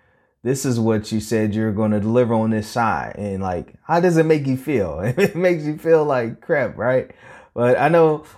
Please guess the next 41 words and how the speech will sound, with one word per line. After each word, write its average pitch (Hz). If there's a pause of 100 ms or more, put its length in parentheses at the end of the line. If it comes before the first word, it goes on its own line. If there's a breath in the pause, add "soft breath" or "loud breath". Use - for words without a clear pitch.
(240 loud breath)
you -
know, 147
this 196
is 196
a 190
subject 151
that 120
not 202
a 190
lo-, 180
whole 175
lot 160
of 143
people 151
will 131
talk 131
about. 101
Yes, 143 (200 soft breath)
it's 113
great 127
that 120
w-, 117
when 117
we 117
cover 117
about 107
generating 120
leads, 120 (200 soft breath)
you 120
know, 113
optimizing 113 (200 loud breath)
the, 110
the 110
cost, 117 (220 loud breath)
uh, 110
per 120
acquisition, 123 (220 loud breath)
you 120
know, 117
for, 120
for, 117